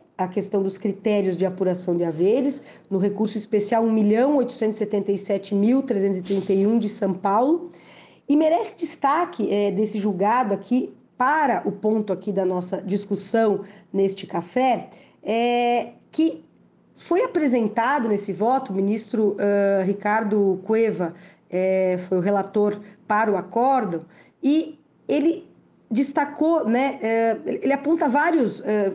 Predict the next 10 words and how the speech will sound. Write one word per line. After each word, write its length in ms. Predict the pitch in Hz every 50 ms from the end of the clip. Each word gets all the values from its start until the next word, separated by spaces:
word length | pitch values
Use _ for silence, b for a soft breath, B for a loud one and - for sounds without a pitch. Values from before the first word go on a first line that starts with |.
| - -
faz 240 | - - 233 233 202
várias, 580 | 202 247 269 294 311 294 254 220 190 - -
é, 380 | - 214 208 202 196 196 180 170 B B B B B B
é, 80 | - 196
é, 580 | 196 190 190 185 180 - - 190 190 180 - -
aborda 500 | - 196 196 185 247 277 311 302 247 247
várias 400 | 214 196 233 240 269 269 277 269
questões 640 | - - 240 240 - - 240 233 247 262 269 262 262
relacionadas 640 | - - 208 202 196 196 - 220 202 202 202 196 180
às 180 | 214 208 214